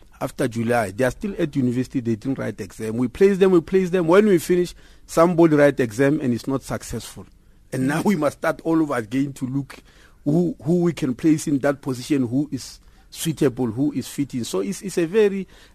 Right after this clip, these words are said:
lengthy process, and I agree with Lorraine that we must start as early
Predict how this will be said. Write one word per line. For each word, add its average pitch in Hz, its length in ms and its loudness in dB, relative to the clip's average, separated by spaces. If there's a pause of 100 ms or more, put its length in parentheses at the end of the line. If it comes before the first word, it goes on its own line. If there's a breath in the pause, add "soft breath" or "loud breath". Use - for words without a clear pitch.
lengthy 160 380 2
process, 135 400 -6
and 135 140 0
I 135 120 4
agree 151 280 2
with 156 200 -4
Lorraine 131 360 -2
that 120 200 -2
we 123 60 -2
must 110 240 -6
start 131 300 -6
as 127 260 -8
early 107 300 -6